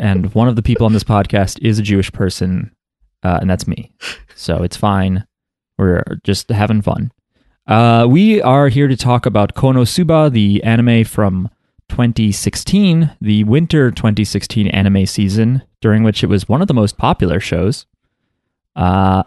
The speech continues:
and Konosuba started as a web novel. So it's like a light novel,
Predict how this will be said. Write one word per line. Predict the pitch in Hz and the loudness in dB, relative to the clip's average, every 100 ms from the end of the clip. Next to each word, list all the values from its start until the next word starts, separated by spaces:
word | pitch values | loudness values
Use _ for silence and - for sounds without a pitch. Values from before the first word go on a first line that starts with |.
| _ | _
and | 110 110 110 107 101 | 2 4 4 2 0
Konosuba | 156 202 - 196 185 | 0 0 0 0 0
started | - 135 135 - - | 0 0 0 -2 -2
as | 113 101 - | 0 0 -2
a | 107 101 | 0 0
web | 95 95 127 160 143 - _ _ _ | 0 0 0 0 -2 -8 _ _ _
novel. | 98 82 82 82 139 - | -2 0 0 -2 -4 -6
So | 113 | -4
it's | 101 | -2
like | 131 98 | -2 -2
a | |
light | 101 135 175 | 0 0 0
novel, | 127 117 110 113 | 0 2 2 0